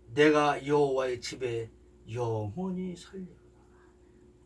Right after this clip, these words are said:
다윗은 이 땅의 궁궐보다, 자신이 쫓겨났던 그 궁궐보다, 이 땅에서 가장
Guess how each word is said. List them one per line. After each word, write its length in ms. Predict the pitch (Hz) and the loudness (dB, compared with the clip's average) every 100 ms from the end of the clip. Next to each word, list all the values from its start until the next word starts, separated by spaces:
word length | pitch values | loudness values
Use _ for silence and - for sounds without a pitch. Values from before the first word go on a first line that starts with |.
| _ _ - - - - - - - - _ - _ - | _ _ -20 -20 -20 -20 -20 -20 -20 -20 _ -20 _ -4
다윗은 540 | - 294 294 302 285 | 6 8 10 10 8
이 280 | 214 277 - | 6 4 6
땅의 420 | 311 320 311 311 | 8 12 12 10
궁궐보다, 720 | - 330 339 311 269 220 180 | 6 6 8 6 6 4 4
자신이 640 | - 254 262 320 320 311 - | 2 0 4 6 6 6 2
쫓겨났던 880 | 339 - 339 339 330 - 339 339 | 0 2 6 6 6 2 2 2
그 300 | - 320 320 | 4 4 4
궁궐보다, 880 | - 359 370 349 302 247 202 - - - - - - - - _ _ _ _ - - _ _ | 4 4 8 8 8 6 6 4 -2 -16 -20 -20 -20 -20 -20 _ _ _ _ -20 -20 _ _
이 260 | 175 196 285 | -4 2 4
땅에서 420 | 294 320 302 311 | 8 10 10 8
가장 680 | - - 330 320 330 320 | 6 6 12 12 12 6